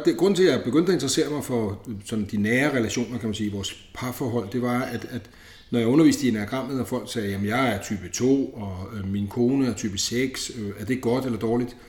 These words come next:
Så begyndte jeg faktisk på et tidspunkt at synes, det var, jeg havde et kæmpe ordforråd om enagrammet, men jeg savnede sådan et, en mere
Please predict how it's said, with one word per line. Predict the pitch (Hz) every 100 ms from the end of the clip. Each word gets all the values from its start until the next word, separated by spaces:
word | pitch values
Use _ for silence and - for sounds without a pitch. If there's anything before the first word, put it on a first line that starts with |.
| - - -
Så | - 139
begyndte | 143 151
jeg | 156
faktisk | 147 135 135
på | -
et | 117
tidspunkt | 127 127 120
at | 101
synes, | 123
det | 131
var, | 117 95 -
jeg | 123 107
havde | 120
et | 131
kæmpe | 156 175
ordforråd | 135 143 143 120
om | 110
enagrammet, | 107 110 123 143 139
men | 131 120
jeg | 110
savnede | - 123 143 147 - - - - -
sådan | - 120
et, | 113 123
en | 120
mere | 123 131 131